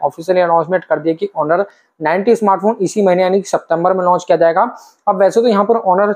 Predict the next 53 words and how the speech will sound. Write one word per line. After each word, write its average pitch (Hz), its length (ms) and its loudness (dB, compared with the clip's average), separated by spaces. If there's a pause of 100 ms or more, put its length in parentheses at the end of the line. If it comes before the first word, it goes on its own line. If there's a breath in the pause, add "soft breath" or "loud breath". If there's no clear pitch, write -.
छह 160 160 0
से 190 100 0
सात 185 200 0
साल 185 200 0
पुरानी, 170 560 -2
अ, 156 40 -8 (480)
पहले 160 280 2
जो 165 140 2
वो 170 200 2
India 165 240 0
smartphone 165 380 -4
market 156 280 0
में 190 140 2 (420 loud breath)
phone 170 160 0
को 180 100 0
launch 185 240 2
किया 196 120 2
करता 180 240 0
था, 196 280 0
but 170 100 0
अब 160 200 0
छह 165 140 0
से 180 120 4
सात 165 260 0
साल 165 220 0
का 170 100 0
गैप 147 300 0
लेने 160 180 0
के 160 80 4
बाद 156 160 0
में 170 140 -4
finally 156 380 -2
फिर 147 160 -4
से 165 120 -4
comeback 151 360 -2
कर 151 100 0
रहा 147 160 2
है। 240 120 0 (400 loud breath)
तो 220 120 0
smartphone 196 460 0
काफी 196 260 0
तगड़ा 190 260 2
launch 190 220 0
करेगा 180 220 2
और 202 80 -2
काफी 175 320 0
affordable 160 440 2
price 135 240 -2
पे 139 100 -12
launch 160 200 -2
करने 139 220 -4
वाला 147 200 2
है। 160 60 2